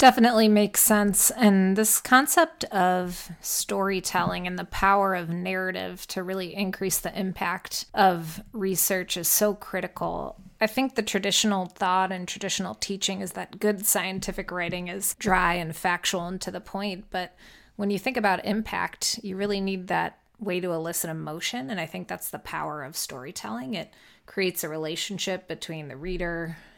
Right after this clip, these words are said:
and the author, and it also helps guide the reader toward a specific interpretation of the work.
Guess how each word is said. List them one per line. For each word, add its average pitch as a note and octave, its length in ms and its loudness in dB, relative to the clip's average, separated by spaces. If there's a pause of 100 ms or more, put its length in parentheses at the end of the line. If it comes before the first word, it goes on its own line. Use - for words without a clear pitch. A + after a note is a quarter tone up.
(100)
and D3+ 400 -8
the C#3+ 160 -12
author, F3 540 -6 (180)
and F3+ 80 -6
it E3+ 120 -2
also F3+ 260 -2
helps F3+ 260 -6
guide C#3+ 340 -6
the D#3 80 -10
reader C#3+ 400 -10
toward D#3 300 -10
a C#3 140 -10
specific - 560 -6
interpretation E3+ 880 -10
of A#3 140 -8
the D#3 100 -8
work. F3+ 440 -10